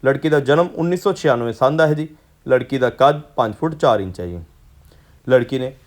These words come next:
ਬਹੁਤ ਵਧੀਆ ਸਟੱਡੀ ਹਾਸਿਲ ਕੀਤੀ ਹੋਈ ਹੈ ਜੀ, ਬੀ ਐਸ ਸੀ ਨੌਨ ਮੈਡੀਕਲ ਦੇ ਵਿੱਚ ਜੀ। ਇਸ ਟਾਈਮ ਲੜਕੀ ਵਰਕ ਪਰਮਿਟ 'ਤੇ ਕੈਨੇਡਾ ਦੇ ਵਿੱਚ ਰਹਿ ਰਹੀ ਹੈ, ਬਹੁਤ ਹੀ ਵਧੀਆ ਚੰਗੇ ਪੈਕੇਜ 'ਤੇ ਜੀ। ਲੜਕੀ ਇਸ ਟਾਈਮ ਪ੍ਰਾਈਵੇਟ ਜੌਬ 'ਤੇ ਕੰਮ ਕਰ ਰਹੀ ਹੈ ਜੀ।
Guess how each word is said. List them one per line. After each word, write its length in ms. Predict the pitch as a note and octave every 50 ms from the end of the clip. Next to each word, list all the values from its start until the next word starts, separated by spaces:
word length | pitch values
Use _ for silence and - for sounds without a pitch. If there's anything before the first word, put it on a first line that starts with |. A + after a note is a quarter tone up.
| _ -
ਬਹੁਤ 220 | B2+ D#3 F#3+ G#3 G#3+
ਵਧੀਆ 300 | G3 F#3+ F3+ F#3 F#3+ F3+
ਸਟੱਡੀ 340 | - - C#3+ C3+ C#3 C#3
ਹਾਸਿਲ 300 | C#3 C3 B2+ - C#3+ C#3
ਕੀਤੀ 280 | B2 A#2 A2 A2 - C#3+
ਹੋਈ 140 | D3+ D3+ D3+
ਹੈ 40 | D3
ਜੀ, 160 | D3 D3+ D#3 - - - _ _ - A#2+
ਬੀ 180 | A#2 B2 B2+
ਐਸ 220 | C3 C3+ C3 - -
ਸੀ 280 | D#3+ D#3+ E3 - - - - F#2 - _ _ _ _ _ _ _ _ _ - - -
ਨੌਨ 220 | B2 A#2+ A#2 A2+ A2+
ਮੈਡੀਕਲ 400 | B2 C3 C#3 D3 C#3+ D#3+ D3+ D3+
ਦੇ 60 | D3+
ਵਿੱਚ 120 | D3+ C#3+
ਜੀ। 120 | C3+ C#3 D3 C#3+ - - _ _ _ _ _ _ _ - C3+
ਇਸ 80 | C3+ B2+
ਟਾਈਮ 240 | - D3 B2+ A#2 A#2+
ਲੜਕੀ 300 | A#2+ A#2 - - C#3 C#3+
ਵਰਕ 300 | C#3+ C3 E3 G#3+ - - - -
ਪਰਮਿਟ 300 | F3 D3+ C#3+ D3 D3 C3
'ਤੇ 200 | - - C#3+ D3 D3 _ _ _ _ _ _ _
ਕੈਨੇਡਾ 320 | - C#3 C3 B2 B2 B2+
ਦੇ 60 | B2+
ਵਿੱਚ 240 | C3+ C3+ C3+ - - -
ਰਹਿ 220 | A#2 G#2+ A#2+ C3 C#3+
ਰਹੀ 140 | D3+ D3+ D#3
ਹੈ, 120 | D#3 C3+ B2
ਬਹੁਤ 200 | C3+ F3 F#3+ G3
ਹੀ 60 | F3+
ਵਧੀਆ 220 | D3+ C3 B2+ C3+
ਚੰਗੇ 280 | B2+ - A2 G#2 A2 B2
ਪੈਕੇਜ 420 | B2+ - - B2 G#2 - G2 F#2+
'ਤੇ 120 | - F#2 F2+
ਜੀ। 180 | F2 F2+ E2+ E2+ - _ _ _ _ _ _ _ _ _ _ _ _ _ _ _ _ - - - - - -
ਲੜਕੀ 280 | A#2 - - - -
ਇਸ 160 | - C3 C3+
ਟਾਈਮ 200 | - - D3 D3
ਪ੍ਰਾਈਵੇਟ 460 | D3 - - E3+ F#3 G3+ G#3 G#3 G3+ E3+
ਜੌਬ 160 | E3 D3+ C3+
'ਤੇ 120 | - D3
ਕੰਮ 300 | - B2 A2 G#2 G#2 G2+
ਕਰ 200 | G2+ - B2 C3+
ਰਹੀ 180 | D3 D#3 D#3 D#3
ਹੈ 60 | D#3
ਜੀ। 160 | D3+ D#3 D#3+